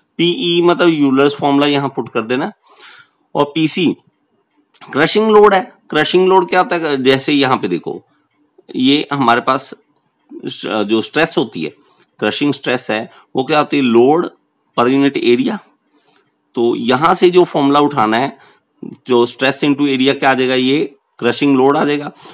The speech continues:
वो यहाँ पुट कर देना है और यूलर फॉर्मूला यहाँ पुट कर देना, उसके बाद हमारे पास वैल्यूज आ जाएंगी।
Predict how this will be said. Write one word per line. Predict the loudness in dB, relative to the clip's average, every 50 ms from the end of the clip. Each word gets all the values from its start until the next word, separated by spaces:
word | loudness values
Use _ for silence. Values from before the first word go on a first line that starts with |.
| -20 _ -4
वो | 0 0
यहाँ | 2 4 4 2 2 0
पुट | -2 -4 -6
कर | -4 -6 -6 -4
देना | -2 -4 -4 -4
है | -6 -8 _
और | -2 -2 0 2
यूलर | 2 4 4 4 4 2 0
फॉर्मूला | -2 -4 -2 -2 0 -2 -2
यहाँ | -2 -2 -4 -6 -8
पुट | -8 -12 -8
कर | -8 -8
देना, | -6 -4 -4 -4 -4 -4
उसके | -4 -6 -6 -4 -6 -2
बाद | 0 0 0 0
हमारे | -2 -4 -6 -6 -6 -4 -2
पास | -2 -2 -2 -2 -4
वैल्यूज | -2 -2 -2 -2 -2 -2 -4 -4 -4 -2
आ | -2 -2
जाएंगी। | -2 -4 -10 -12 -14 _ _